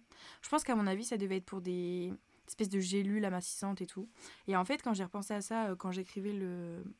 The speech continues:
bah, le plan un peu du podcast et les notes de ce que je voulais vous dire, je me suis dit que, en fait, j'ai grandi avec, euh, bah, en fait, euh, des, des pubs qui devaient faire mes-, enfin, en fait, avec l'image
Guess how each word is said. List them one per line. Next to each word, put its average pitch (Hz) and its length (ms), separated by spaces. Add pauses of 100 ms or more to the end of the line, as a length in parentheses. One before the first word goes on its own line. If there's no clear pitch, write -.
bah, 185 140
le 185 100
plan 214 320
un 190 80
peu 202 160
du 190 100
podcast 196 480
et 180 40
les 180 100
notes 185 360
de 185 60
ce 175 60
que - 120
je 175 60
voulais 175 140
vous 170 140
dire, 190 220 (560)
je - 120
me 208 60
suis - 160
dit 240 200
que, 196 300 (240)
en 180 140
fait, 240 160
j'ai 196 140
grandi 202 760
avec, 196 720 (580)
euh, 175 640 (560)
bah, 170 160
en 170 80
fait, 233 280
euh, 196 100
des, 170 160
des 175 160
pubs 226 260
qui 180 400
devaient 185 240
faire 180 180
mes-, 175 160
enfin, 180 220
en 170 60
fait, 247 240
avec 175 180
l'image 202 480